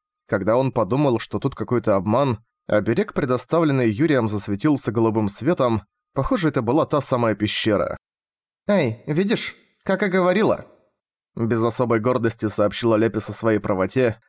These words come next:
но по ней было видно, что все было слишком уж неестественно. «Мой командир что, какой-то демон или дух?» «Ты меня спрашиваешь? Если уж ты не знаешь, то и я не могу.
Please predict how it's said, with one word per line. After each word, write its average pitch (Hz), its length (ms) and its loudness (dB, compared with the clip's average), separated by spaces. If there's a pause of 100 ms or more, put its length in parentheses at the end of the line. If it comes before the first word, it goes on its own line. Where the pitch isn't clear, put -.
(120)
но 202 140 0
по 180 100 -2
ней 156 220 2
было 120 280 2
видно, 160 300 -2
что 120 280 0
все 196 280 -2
было 131 260 2
слишком 139 420 -2
уж 117 140 -4
неестественно. 110 880 -4 (400)
«Мой 110 320 2
командир 123 500 0
что, - 360 -4 (440)
какой-то 117 420 0
демон 127 340 0
или 123 140 2
дух?» 143 340 -2 (340)
«Ты 185 100 -2
меня 170 220 2
спрашиваешь? 110 760 -2 (360)
Если 147 280 -2
уж 143 140 0
ты 202 100 -8
не 240 120 0
знаешь, 147 320 0
то 180 200 0
и 160 100 4
я 123 180 0
не 214 80 2
могу. 117 380 -2